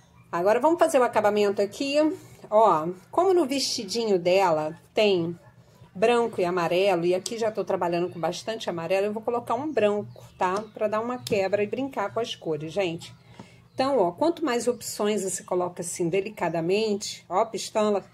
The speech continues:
<laughs> melhor é pra mãe, tá? Está combinando com a roupa. Então, se você puder usar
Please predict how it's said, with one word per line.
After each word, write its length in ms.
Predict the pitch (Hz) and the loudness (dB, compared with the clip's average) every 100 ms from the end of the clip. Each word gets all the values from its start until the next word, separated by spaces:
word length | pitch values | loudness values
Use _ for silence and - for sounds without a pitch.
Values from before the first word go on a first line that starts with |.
| - | -6
<laughs> 1300 | 247 - 302 - - _ _ _ _ _ _ - _ | -4 -4 -6 -8 -20 _ _ _ _ _ _ -20 _
melhor 680 | 208 269 285 262 262 277 240 | 2 2 4 4 4 4 2
é 80 | |
pra 200 | 233 247 | 0 -2
mãe, 480 | 262 247 247 247 240 240 - - - - - - | 0 2 2 2 0 -6 -18 -20 -20 -20 -20 -4
tá? 400 | 180 185 208 254 - - - | 0 2 0 -4 -12 -20 -14
Está 300 | 165 - 208 | -12 -2 -2
combinando 840 | - 220 233 226 196 196 208 233 247 _ _ _ _ | 0 -2 -2 2 4 4 0 -4 -6 _ _ _ _
com 100 | 226 | -2
a 60 | 233 | -2
roupa. 480 | 247 208 170 - | 0 0 0 -2
Então, 320 | 180 190 269 302 | -2 0 0 -2
se 160 | - | -4
você 240 | 294 - 254 | -6 -2 -4
puder 340 | 254 202 202 | -4 0 2
usar 760 | 190 180 175 185 190 180 165 | 2 -2 -2 0 0 0 -2